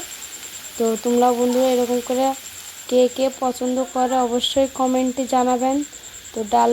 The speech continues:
ভাতের সাথে তো পাঁপড় অবশ্যই ভালো লাগে। তো কার কার পছন্দ হয় বলবো আমাকে সবাই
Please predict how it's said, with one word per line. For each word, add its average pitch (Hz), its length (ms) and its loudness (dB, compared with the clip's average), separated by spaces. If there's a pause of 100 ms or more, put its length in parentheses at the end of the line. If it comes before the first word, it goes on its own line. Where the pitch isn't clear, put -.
ভাতের 240 340 -2
সাথে 247 200 -4 (100)
তো 254 60 0 (140)
পাঁপড় 233 400 -2
অবশ্যই 240 440 0 (120)
ভালো 240 180 2 (120)
লাগে। 247 300 2 (960)
তো 226 100 0 (880)
কার 240 260 4
কার 254 140 4 (120)
পছন্দ 247 360 0 (140)
হয় 247 180 4 (120)
বলবো 240 240 2 (100)
আমাকে 240 260 -2 (120)
সবাই 254 240 2